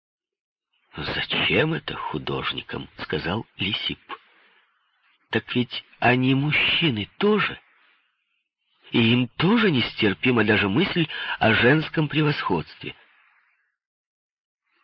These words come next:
Незаметно подошедший Леонтиск захлопал в ладоши. «Чем ты восторгаешься?» недобро спросил Птолемей.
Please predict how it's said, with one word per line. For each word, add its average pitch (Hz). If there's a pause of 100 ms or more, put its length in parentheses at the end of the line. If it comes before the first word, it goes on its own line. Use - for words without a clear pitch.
(120)
Незаметно 107
подошедший 98
Леонтиск 92 (340)
захлопал 107
в 95
ладоши. 85 (1900)
«Чем 110
ты 110
восторгаешься?» 104 (1300)
недобро 113
спросил 90 (100)
Птолемей. 95